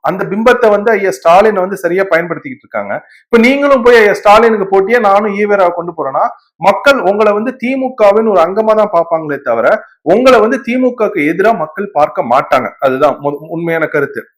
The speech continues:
இப்ப இன்னும் சொல்றீங்க, ஈவேரா வந்து பயங்கரமான ஆளு, அவர் இல்லைன்னா நூறு வருஷத்துக்கு முன்னாடி எப்படி இப்படி இருந்தார் அப்படின்னு.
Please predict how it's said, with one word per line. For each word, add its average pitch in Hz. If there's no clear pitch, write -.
இப்ப 196
இன்னும் 226
சொல்றீங்க, 196
ஈவேரா 208
வந்து 180
பயங்கரமான 165
ஆளு, 151
அவர் 151
இல்லைன்னா 175
நூறு 202
வருஷத்துக்கு 202
முன்னாடி 190
எப்படி 170
இப்படி 160
இருந்தார் 160
அப்படின்னு. 135